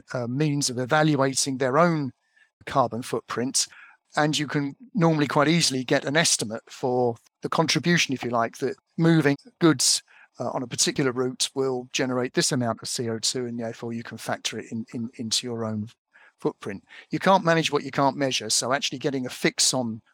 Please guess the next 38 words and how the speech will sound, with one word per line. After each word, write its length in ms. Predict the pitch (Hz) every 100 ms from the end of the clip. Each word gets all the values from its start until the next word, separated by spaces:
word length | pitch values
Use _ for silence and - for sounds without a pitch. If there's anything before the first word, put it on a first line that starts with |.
| -
what 160 | -
your 80 | 135
total 320 | - 143 131
emissions 420 | 123 123 - 113 127
are 280 | 113 101 - - _ 156
is 140 | 135
the 100 | -
first 360 | 139 120 - -
key 200 | 127 113
step. 360 | - 113 - -
And 120 | 131
there's 120 | 156
plenty 380 | - 185 170 151
of, 60 | 135 - -
of 180 | 123 - -
methodologies 680 | 147 - 143 127 120 117 113
out 200 | 110 107
there 200 | 110 104 _ _ _ _ _
by 140 | 120 113
which 220 | - -
you 60 |
can 160 | 120 110
do 180 | 113 110
that. 220 | 104 98 _ _ _
But 80 | -
that's 220 | 185 - 180
all 100 | 151
fine. 500 | 170 117 120 175 156 - _
It's 140 | - 180
also 260 | 156 151
quite 300 | 135 151 139
pointless 600 | - 196 165 - 143 - -
unless 320 | 147 147 -
you're 140 | 139
actually 240 | 143 - 127
gonna 200 | 135 127
reduce 480 | 131 143 151 -
it. 120 | -